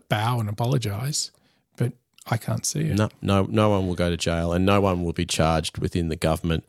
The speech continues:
Speaker 2: for absolutely they knew, and absolutely Fujitsu would have off record advised them, "Oh, there could be a real issue here." And the simple decision was, "We don't want to wear the flak for this.
Speaker 1: Yeah.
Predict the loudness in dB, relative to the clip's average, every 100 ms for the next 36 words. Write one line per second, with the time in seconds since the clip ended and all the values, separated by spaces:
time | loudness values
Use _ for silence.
0 | _ _ -2 2 2 2 -2 -10 _ _
1 | _ 0 0 0 -2 -4 -2 -4 -2 -2
2 | 0 0 -2 _ _ _ _ _ _ _
3 | -4 -2 2 2 2 0 -2 0 0 0
4 | -2 -2 -2 -2 0 0 2 4 4 2
5 | -2 -10 _ _ 2 2 2 -6 -4 -2
6 | -2 -4 -8 -4 -2 0 -2 -4 -8 -8
7 | -8 -6 -6 -8 -6 -2 -2 -2 -6 -6
8 | -6 -6 -4 -2 -4 -4 0 0 0 _
9 | _ _ -2 0 0 0 0 0 0 -2
10 | -4 -4 -4 -4 -4 -2 -2 -2 -4 _
11 | _ _ _ _ _ 0 6 6 6 4
12 | 0 0 -2 -4 -4 -6 -4 -6 -4 -4
13 | -6 -10 _ -8 -8